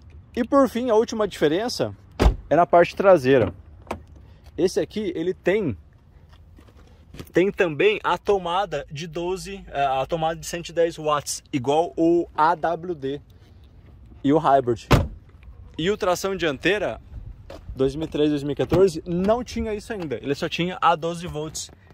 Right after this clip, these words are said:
normal. Aliás, faltou mais uma coisa. O cinto aqui é normal e esse, o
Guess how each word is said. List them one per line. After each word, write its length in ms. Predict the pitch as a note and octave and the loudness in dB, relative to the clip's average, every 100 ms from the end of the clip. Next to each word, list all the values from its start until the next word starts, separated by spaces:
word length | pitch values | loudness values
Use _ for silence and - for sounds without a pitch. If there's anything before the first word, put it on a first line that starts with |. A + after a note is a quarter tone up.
| - | -10
normal. 480 | D#3 E3 C#3 A2 G#2 _ - - - - - - - - - - - - - - - - - - | -8 -6 -4 -6 -8 _ -20 -20 -20 -20 -20 -20 -20 -20 -20 -20 -20 -20 -20 -20 -20 -20 -20 -4
Aliás, 400 | - D#3 A#2+ - - - - - | 2 4 4 0 -16 -20 -20 -4
faltou 340 | - B2 C#3 | 0 2 2
mais 200 | C3+ C3 | 0 -2
uma 160 | C3+ D#3 | -4 -6
coisa. 320 | - G#2+ G2 - | -2 -2 -4 -4
O 140 | C3 | -4
cinto 360 | - C3+ B2+ B2 | -2 -6 -2 -2
aqui 220 | G#2+ A#2 | 0 -2
é 60 | |
normal 520 | A2 D3 D#3 C3+ E3+ A3+ - - - | 0 2 6 6 6 0 -14 -10 -2
e 160 | B2+ | 2
esse, 420 | C#3 F#3 F#3 - | 2 0 -4 -8
o 120 | A#2 | -8